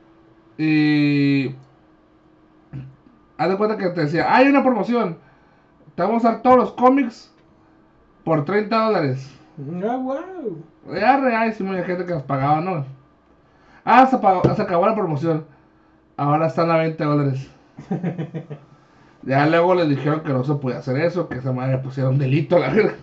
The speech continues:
Speaker 1: Pero ya después lo fueron abandonando los dibujantes, todo eso. La página está súper mal hecha, güey. Y, pues, al final, pues, dejaron esa madre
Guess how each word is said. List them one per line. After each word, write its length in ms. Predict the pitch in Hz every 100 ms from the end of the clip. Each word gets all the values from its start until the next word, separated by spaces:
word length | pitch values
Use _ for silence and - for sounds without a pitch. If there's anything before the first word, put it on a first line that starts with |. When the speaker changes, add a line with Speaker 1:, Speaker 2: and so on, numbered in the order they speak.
| - _ _ _ _ _ - - - _
Speaker 1:
Pero 160 | 202 190
ya 140 | 208
después 260 | 220 233 226
lo 100 | 220
fueron 260 | 214 220 214
abandonando 480 | 180 147 143 160 196
los 160 | 170
dibujantes, 720 | 147 127 131 180 208 208 190
todo 280 | 208 220 214
eso. 440 | 220 220 226 220 226 - _ _ _
La 140 | - -
página 260 | 160 190
está 220 | 180 170 175
súper 300 | 175 135 127
mal 220 | 151 147
hecha, 360 | 190 208 220
güey. 280 | 208 208 196 196 - - _ _ _ _ _ -
Y, 100 | 156
pues, 240 | 175 165
al 120 | 160
final, 260 | 160 160 156
pues, 160 | 214 196
dejaron 400 | 170 160 180 180
esa 160 | 196
madre 400 | 185 180 190 -